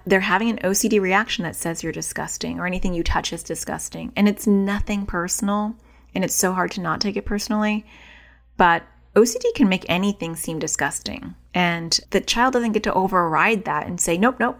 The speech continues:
I love my dad. I love my mom. You can't make them disgusting." O C D is like, "Sorry, I love to attack the things you love, and I'm going for that one."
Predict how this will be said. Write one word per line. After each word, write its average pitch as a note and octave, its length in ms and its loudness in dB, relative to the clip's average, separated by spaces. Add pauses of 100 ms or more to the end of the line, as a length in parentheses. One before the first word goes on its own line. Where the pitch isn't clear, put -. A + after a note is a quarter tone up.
I G#3 140 6
love A3 240 2
my F#3 100 0
dad. F3 300 0 (340)
I G3+ 80 4
love G#3+ 160 4
my G3+ 80 2
mom. F3 200 0
You F3+ 60 -6
can't - 200 -6
make E3+ 120 -6
them D#3 120 -4
disgusting." - 600 -6 (360)
O A#3 60 8
C A#3+ 160 4
D A#3 100 6
is A3+ 120 0
like, G#3 200 4
"Sorry, A#3 400 2
I G#3 140 4
love G#3 180 0
to - 120 -6
attack G3 260 0
the - 80 -10
things G#3 260 0
you F#3+ 60 2
love, A3 380 4 (400)
and F#3 160 -2
I'm A#3 120 6
going G3+ 220 4
for - 120 -4
that F3+ 160 4
one." - 240 -6